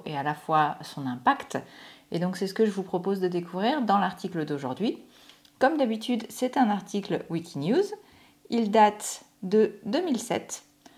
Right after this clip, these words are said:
J'ai fait quelques coupures pour, euh, garder l'essentiel. Mais si vous voulez voir l'article complet, lire l'article complet, comme d'habitude, je vous donne le lien dans l'article du blog langonaute point com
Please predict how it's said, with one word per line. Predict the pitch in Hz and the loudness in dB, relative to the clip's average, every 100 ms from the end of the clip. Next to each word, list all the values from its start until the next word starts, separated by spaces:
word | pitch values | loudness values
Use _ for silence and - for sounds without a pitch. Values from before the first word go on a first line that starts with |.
| _ - | _ -6
J'ai | 202 277 | 0 2
fait | 294 | 2
quelques | 262 220 214 196 | 0 0 0 -2
coupures | 175 175 220 - - - | -6 0 2 2 -4 -14
pour, | - 180 | -6 0
euh, | 170 160 156 | 4 4 4
garder | 185 208 196 | 4 4 4
l'essentiel. | 208 214 185 160 269 - _ _ _ _ _ _ _ - | 2 2 -2 -2 -4 -8 _ _ _ _ _ _ _ -4
Mais | 196 | -2
si | 175 190 | -2 -2
vous | 196 | -2
voulez | 190 190 | 0 0
voir | 180 185 175 | 2 2 2
l'article | 175 - 180 170 156 | 0 -4 -6 -6 -6
complet, | 156 139 180 214 | -6 -4 0 0
lire | 202 196 | 0 -2
l'article | 180 175 180 170 | -6 -6 -6 -4
complet, | 147 139 175 220 - - - _ | -4 -4 -2 -2 -6 -20 -20 _
comme | 226 220 | 2 4
d'habitude, | 196 185 175 196 175 | 2 -2 -2 -2 0
je | 175 | -2
vous | 170 170 | -2 0
donne | 170 165 170 - | 0 2 -2 -4
le | 160 | -4
lien | 156 160 160 156 - | -2 0 -2 -4 -8
dans | 160 170 175 180 180 - - - _ | 0 4 4 2 0 -6 -20 -20 _
l'article | 170 175 - 180 165 156 | -4 -4 -4 -6 -4 -4
du | 156 | -4
blog | 151 156 147 - | 0 0 0 -4
langonaute | 165 156 156 151 147 - - | -4 -2 -4 -4 -6 -8 -4
point | 180 170 | -2 2
com | 160 175 | 2 4